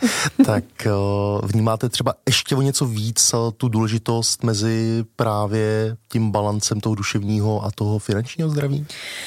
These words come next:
Speaker 1: Určitě. Jestli, eh, teda můžu teďka použít spíš, eh, spíše svoji, eh, zkušenost, eh, osobní, tak vlastně, ehm,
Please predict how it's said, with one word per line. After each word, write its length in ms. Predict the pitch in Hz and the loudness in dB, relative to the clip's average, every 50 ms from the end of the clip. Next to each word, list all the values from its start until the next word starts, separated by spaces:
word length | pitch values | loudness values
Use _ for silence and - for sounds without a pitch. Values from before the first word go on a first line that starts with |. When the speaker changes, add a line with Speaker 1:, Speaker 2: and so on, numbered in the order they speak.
| - - - - - - - | -12 -12 -14 -14 -10 -2 0
Speaker 1:
Určitě. 400 | 214 196 - 226 - - 165 156 - - | 0 2 2 2 2 0 -4 -6 -6 -6
Jestli, 560 | 175 180 165 - - 214 220 220 220 220 214 - | -6 -4 -2 -2 -2 0 2 2 2 2 0 0
eh, 240 | - 185 190 190 185 | 0 -2 -2 -2 -2
teda 220 | 185 - 190 196 190 | -2 -2 0 2 2
můžu 460 | 190 185 185 196 190 190 196 202 190 | 2 2 2 2 2 2 2 2 0
teďka 260 | - 170 - - 190 | -2 -6 -6 -6 -6
použít 340 | 185 - 180 170 175 180 185 | -4 -4 -6 -4 -4 -4 -4
spíš, 460 | 190 - - - - - - - - | -6 -6 -8 -8 -8 -6 -6 -8 -8
eh, 140 | - 180 170 | -8 -8 -8
spíše 280 | 160 - - 185 - 190 | -8 -10 -12 -10 -6 -6
svoji, 640 | 185 - - 175 160 160 165 170 175 175 175 175 - | -6 -6 -4 -4 -2 0 0 0 -2 -4 -4 -6 -6
eh, 60 | - 185 185 175 170 175 | -6 -6 -4 -4 -6 -6
zkušenost, 800 | 170 - - 170 - - - 175 175 175 175 180 180 - - - - | -8 -8 -8 -6 -6 -4 -4 -2 -2 -2 -2 -4 -4 -6 -10 -12 -10
eh, 220 | - 180 175 175 170 | -8 -8 -6 -8 -8
osobní, 640 | - 160 - - 170 165 165 180 180 180 185 180 190 208 - _ _ _ _ _ - - - - - - - - | -6 -6 -4 -4 -4 -2 0 0 2 2 2 0 -2 -6 -10 _ _ _ _ _ -20 -20 -20 -20 -18 -18 -16 -12
tak 200 | - - 165 - | -12 -12 -10 -6
vlastně, 640 | - 165 160 - - 185 170 175 175 175 180 180 - - | -4 -2 -2 0 0 0 0 2 2 0 0 -2 -4 -6
ehm, 800 | - 185 175 170 170 170 170 165 165 165 165 165 180 - 226 - | -6 -6 -4 -4 -4 -4 -4 -4 -4 -4 -4 -4 -4 -6 -8 -8